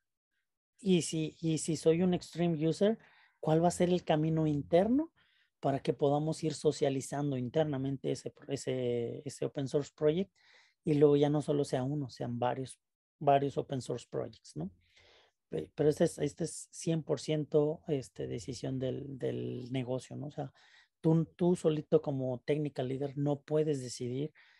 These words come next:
este, que lo vas a usar en toda la organización sin avisar, ¿no? O sea, cambiar un componente en el core, en el core base de todo su sistema, pues puede ser un path doloroso.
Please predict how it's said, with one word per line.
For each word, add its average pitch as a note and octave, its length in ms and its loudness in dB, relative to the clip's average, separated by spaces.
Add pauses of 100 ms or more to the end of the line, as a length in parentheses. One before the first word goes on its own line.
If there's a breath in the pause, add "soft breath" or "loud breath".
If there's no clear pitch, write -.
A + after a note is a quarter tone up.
(320 loud breath)
este, B2 480 -8
que B2 160 -8
lo B2+ 200 -2
vas C#3 200 2
a E3 40 -2
usar D3 220 2
en C3+ 100 -2
toda C#3+ 160 4
la C#3 80 4
organización B2 600 -4
sin C3+ 200 -8
avisar, A#2 460 -12
¿no? A#2+ 80 -12
O F#3 140 -18
sea, C3+ 260 -8 (400 soft breath)
cambiar D3+ 340 4
un D#3+ 120 0
componente C#3+ 640 -2
en C3+ 100 -4
el B2+ 200 -6
core, C#3 460 4
en C3+ 220 -4
el B2 300 -6
core D3 260 2
base C#3 340 0
de B2+ 120 -10
todo C#3+ 180 -2
su C3 160 -10
sistema, C#3 560 -6 (600 soft breath)
pues C#3+ 160 -4
puede D#3+ 160 8
ser D#3 160 6 (100)
un D#3+ 140 2
path C#3+ 280 2
doloroso. B2+ 540 0